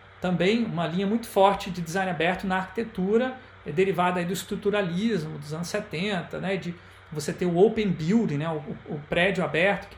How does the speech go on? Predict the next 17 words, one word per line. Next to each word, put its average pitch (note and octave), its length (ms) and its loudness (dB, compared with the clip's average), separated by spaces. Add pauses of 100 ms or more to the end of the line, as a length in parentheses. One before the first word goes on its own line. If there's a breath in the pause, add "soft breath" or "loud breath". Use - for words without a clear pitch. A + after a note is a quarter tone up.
você - 120 -14
pode E3 260 -4
reconfigurar, F3 800 2
tá E3+ 80 -2
muito F#3 200 0
ligado F3 360 0
também E3+ 300 -4 (340 loud breath)
à D3+ 140 -2
construção, E3+ 1040 -2 (400 loud breath)
é, C3+ 600 -2 (240)
da, C3+ 560 -4
dos D3+ 200 -8
pré-fabricados, F#3+ 840 2
né? A3 260 -2 (140)
Então E3+ 200 -6
você E3+ 220 -8
consegue, F3 500 -4